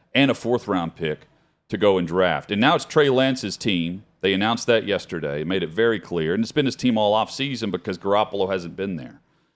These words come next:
And he's been taking the first-team reps, and he's been in all the meetings that he's allowed to be in and everything. Um,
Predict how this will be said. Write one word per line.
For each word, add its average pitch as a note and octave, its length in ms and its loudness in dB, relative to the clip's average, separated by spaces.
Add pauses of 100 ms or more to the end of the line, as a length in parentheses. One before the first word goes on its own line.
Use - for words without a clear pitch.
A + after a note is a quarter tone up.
(420)
And G#2 260 0
he's G2+ 160 -4
been A2 200 2
taking A2 340 2
the F#2+ 60 -4
first-team G2+ 520 -2
reps, F#2+ 340 0
and E2 140 -2
he's F#2 180 -4
been G2 180 0
in G2 100 0
all G2 160 2
the F#2 80 -4
meetings F#2 500 -4
that E2 200 -4
he's F2+ 180 -8
allowed F2+ 320 0
to F2+ 80 -6
be F#2+ 280 -4
in F2 240 0
and D#2+ 220 -4 (320)
everything. F#2 380 0 (760)
Um, A2+ 360 2